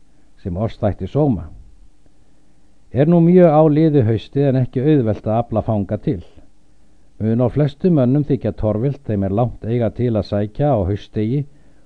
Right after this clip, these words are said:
og vís von að margir komi eigi þeir, er vér vildum helst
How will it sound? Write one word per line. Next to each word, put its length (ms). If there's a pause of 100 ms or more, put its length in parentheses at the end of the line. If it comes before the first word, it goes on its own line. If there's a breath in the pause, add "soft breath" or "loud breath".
(180 soft breath)
og 140
vís 300
von 340
að 80
margir 380
komi 320
eigi 280
þeir, 280 (200)
er 140
vér 180
vildum 360
helst 380